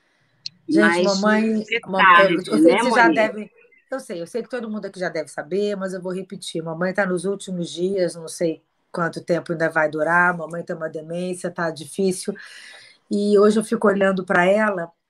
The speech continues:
Speaker 1: A gente fala últimos dias, gente, mas a medicina não é matemática. Os últimos dias podem ser semanas ou meses, né? Ela é muito forte,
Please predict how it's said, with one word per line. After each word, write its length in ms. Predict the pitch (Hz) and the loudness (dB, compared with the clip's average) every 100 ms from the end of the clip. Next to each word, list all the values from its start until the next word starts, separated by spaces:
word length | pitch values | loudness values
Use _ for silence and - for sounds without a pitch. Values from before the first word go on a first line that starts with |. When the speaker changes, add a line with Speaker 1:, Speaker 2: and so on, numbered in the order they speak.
| _ - - - | _ -20 -14 -4
Speaker 1:
A 80 | 240 | -2
gente 180 | 247 240 | -2 0
fala 220 | 277 277 | 2 4
últimos 400 | 262 - 208 208 | 2 -2 -6 -6
dias, 240 | 226 247 196 | -4 -4 -4
gente, 200 | 190 185 | -6 -8
mas 140 | 202 | -6
a 60 | 214 | -4
medicina 480 | 220 214 - 226 | -4 -4 -6 -4
não 80 | 226 | -2
é 40 | 226 | -2
matemática. 760 | 226 247 220 175 147 - - | -4 -2 0 0 -2 -8 -12
Os 80 | 165 | -10
últimos 340 | 190 196 190 | -12 -10 -8
dias 220 | 190 220 214 | -6 -6 -2
podem 320 | 208 202 190 | 0 0 -2
ser 320 | - 190 185 | -6 -4 -4
semanas 640 | 180 190 220 247 214 185 175 | -4 -4 0 0 -2 -4 -6
ou 80 | |
meses, 500 | 165 208 208 180 151 | -2 0 0 -2 -10
né? 160 | 170 196 | -8 -4
Ela 160 | 190 175 | -2 -4
é 20 | |
muito 240 | 170 180 - | -12 -20 -8
forte, 540 | 202 196 - - - | -2 -2 -4 -14 -20